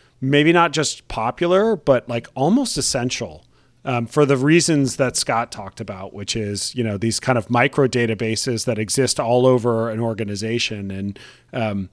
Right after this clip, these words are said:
you know, what, what businesses like, uh, like, like Fivetran have been able to, to, to unload for, for organizations by using, uh, cloud data storage. So I,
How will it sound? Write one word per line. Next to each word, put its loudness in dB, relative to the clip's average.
you 2
know, 4
what, 2
what -2
businesses 0
like, -4
uh, -4
like, -10
like -6
Fivetran 2
have -2
been -2
able 0
to, -2
to, -2
to -2
unload 2
for, -8
for -4
organizations -4
by -8
using, 0
uh, -4
cloud -4
data -6
storage. -6
So -4
I, 0